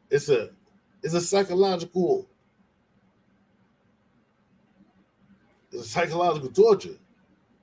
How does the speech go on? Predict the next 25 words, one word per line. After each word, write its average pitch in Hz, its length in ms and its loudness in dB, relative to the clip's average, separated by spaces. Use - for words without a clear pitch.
right? 427 280 -6
Like 127 120 0
I 131 80 2
said, 123 240 -2
that, 135 160 -2
and 131 140 0
that's 156 200 -4
just, 185 380 0
and 127 140 -6
that's 147 220 -4
just 175 500 -4
the, 131 240 -4
the, 131 120 4
the, 117 260 -8
the 113 160 -10
time 139 420 2
and 127 100 2
situation 127 580 -6
doing 131 200 2
this 127 180 0
thing, 127 240 -4
you 98 100 -8
know? 135 200 -6
The 110 100 -4
visits. 156 720 -6